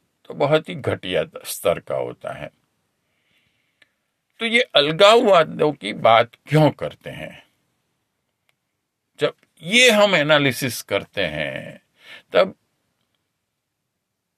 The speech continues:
उसके दो ही रीजन हम देखते हैं। एक है पैसा। ऐसे व्यक्तियों को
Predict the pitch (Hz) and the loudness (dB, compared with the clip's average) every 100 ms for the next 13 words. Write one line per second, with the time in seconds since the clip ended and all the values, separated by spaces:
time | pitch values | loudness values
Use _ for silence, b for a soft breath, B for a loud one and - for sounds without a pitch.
0 | _ - 143 - - 143 127 120 _ _ | _ -18 -16 -14 -2 2 2 0 _ _
1 | _ 180 190 208 151 131 92 95 92 117 | _ -2 4 6 6 2 -2 -4 0 0
2 | 98 95 90 78 76 - - - - _ | 0 -6 -8 -8 -10 -10 -20 -20 -20 _
3 | _ _ _ _ _ _ _ _ _ _ | _ _ _ _ _ _ _ _ _ _
4 | _ _ _ _ _ - 147 160 - - | _ _ _ _ _ 0 0 0 -4 -4
5 | 151 - - _ - 104 - - - _ | -4 -4 -8 _ 2 4 2 -8 -8 _
6 | _ _ _ _ _ _ _ _ _ _ | _ _ _ _ _ _ _ _ _ _
7 | _ _ _ 107 107 - 165 147 123 - | _ _ _ -6 -6 -6 -2 -2 -2 -6
8 | 113 113 101 - 101 110 135 - | -6 -2 -4 -2 0 2 0 -2